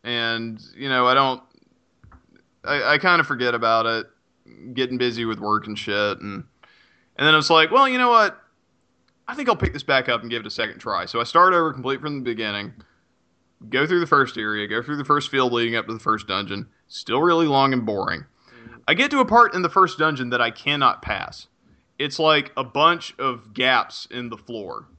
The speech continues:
Speaker 2: Yeah.
Speaker 1: I'm sure you can probably see where this is going.
Speaker 2: I know where it's going.
Speaker 1: Okay, I can't get past this part. I guess I'll go out,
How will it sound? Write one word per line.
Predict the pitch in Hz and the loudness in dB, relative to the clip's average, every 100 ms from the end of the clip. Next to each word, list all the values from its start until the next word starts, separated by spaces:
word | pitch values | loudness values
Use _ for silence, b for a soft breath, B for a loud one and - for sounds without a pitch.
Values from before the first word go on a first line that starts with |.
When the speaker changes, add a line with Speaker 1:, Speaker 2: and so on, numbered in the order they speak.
| _ _ - | _ _ -16
Speaker 2:
Yeah. | 101 95 98 _ - | -14 -14 -16 _ -2
Speaker 1:
I'm | 147 | -2
sure | 156 196 | 2 2
you | 196 | 4
can | 170 | 4
probably | 170 170 147 | 6 6 4
see | 135 151 | -2 -2
where | 139 | -2
this | 127 123 | -4 -6
is | 113 | -8
going. | 156 180 202 - | -2 -2 -2 -2
Speaker 2:
I | 131 | -2
know | 143 151 156 160 165 170 | -2 -2 0 2 2 2
where | 175 | 2
it's | 190 | -2
going. | - 277 247 233 - _ _ _ _ B 240 B B B B B B _ _ _ _ _ _ _ _ _ _ - | -2 0 0 -2 -10 _ _ _ _ B -20 B B B B B B _ _ _ _ _ _ _ _ _ _ -4
Speaker 1:
Okay, | 285 262 247 262 262 | -2 -2 -2 -2 0
I | 190 220 | 0 0
can't | 214 233 | -2 -2
get | 220 208 | -2 0
past | 226 214 | 2 2
this | 226 226 | -2 -4
part. | 247 233 151 - | 4 6 6 2
I | 175 | 0
guess | 233 240 | 0 0
I'll | 208 | 0
go | 196 202 - | 2 0 2
out, | 202 190 175 | 2 2 0